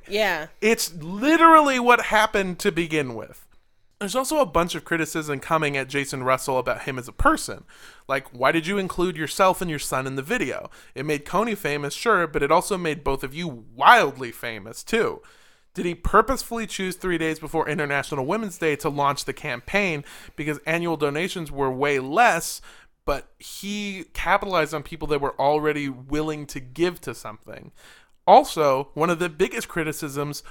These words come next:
Speaker 2: was he gay? Because this was a question that he had to answer in every <laughs> interview where people were like, a lot of people, and I mean, like, a lot of people were like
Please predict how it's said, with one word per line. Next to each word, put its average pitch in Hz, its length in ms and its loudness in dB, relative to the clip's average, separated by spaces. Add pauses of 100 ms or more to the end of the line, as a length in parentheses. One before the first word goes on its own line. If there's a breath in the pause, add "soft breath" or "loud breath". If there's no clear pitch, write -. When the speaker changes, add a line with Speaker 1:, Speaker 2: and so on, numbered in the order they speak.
(180 loud breath)
Speaker 2:
was 233 440 2
he 220 360 -8
gay? 170 1400 0 (140)
Because 165 380 4
this 302 200 0
was 294 260 0 (200)
a 175 120 0
question 202 440 0
that 180 180 -4
he 208 80 -6
had 190 160 0
to 160 240 -2
answer 180 400 -2
in 147 140 -4 (100)
every 214 420 2
<laughs> - 80 -6
interview 147 440 0 (320 loud breath)
where 170 180 4
people 208 380 0
were 185 120 2
like, 165 380 0 (460 soft breath)
a 175 120 6
lot 202 300 8
of 254 80 2
people, 240 220 -4
and 190 100 4
I 226 80 8
mean, 269 200 -2
like, 214 380 0
a 170 240 8
lot 160 540 8
of 151 240 0
people 147 560 -2 (160 loud breath)
were 160 240 4
like 147 440 4